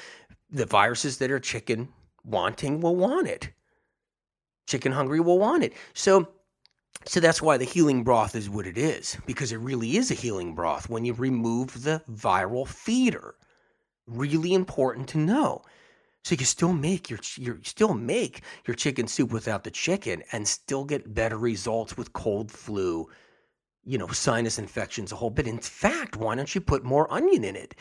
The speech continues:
In fact, why don't you put more garlic in it and make it a real healing,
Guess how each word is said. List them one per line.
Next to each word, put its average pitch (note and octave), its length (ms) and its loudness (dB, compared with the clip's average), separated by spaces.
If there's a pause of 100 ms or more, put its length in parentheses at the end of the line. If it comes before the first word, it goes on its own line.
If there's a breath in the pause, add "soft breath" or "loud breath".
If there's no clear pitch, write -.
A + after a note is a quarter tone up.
(140 loud breath)
In F#3 80 -4
fact, C#4+ 360 -2
why F3+ 120 4
don't F#3 120 -4
you E3+ 60 -6
put G3 160 0
more F#3+ 120 6
garlic G3+ 420 0
in F3 60 2
it F#3 100 -2
and G#3 140 6
make B3 200 4
it A#3+ 60 4
a A#3+ 40 8
real D4 480 6
healing, F3+ 600 2